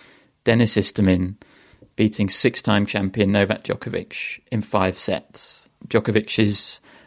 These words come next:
earliest loss at a Grand Slam since Wimbledon in two thousand and eight, and the first time he'd ever lost to a player ranked outside of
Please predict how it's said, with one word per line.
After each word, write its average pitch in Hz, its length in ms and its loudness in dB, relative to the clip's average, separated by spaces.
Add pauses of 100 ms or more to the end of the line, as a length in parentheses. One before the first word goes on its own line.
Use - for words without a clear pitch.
(140)
earliest 123 840 2 (220)
loss 107 380 0
at 104 60 2
a 104 60 0
Grand 104 320 0
Slam 120 540 -2 (120)
since 110 300 -4
Wimbledon 110 500 4
in 101 140 0
two - 220 -6
thousand 113 400 0
and 101 220 0
eight, 110 400 0 (720)
and 101 120 0
the 95 60 2
first 113 280 0
time 101 140 2
he'd 101 200 0
ever 113 220 2
lost 98 320 0
to 107 80 0
a 98 40 -2
player 95 540 -2 (340)
ranked - 480 -4 (200)
outside 95 760 0 (380)
of 92 520 -2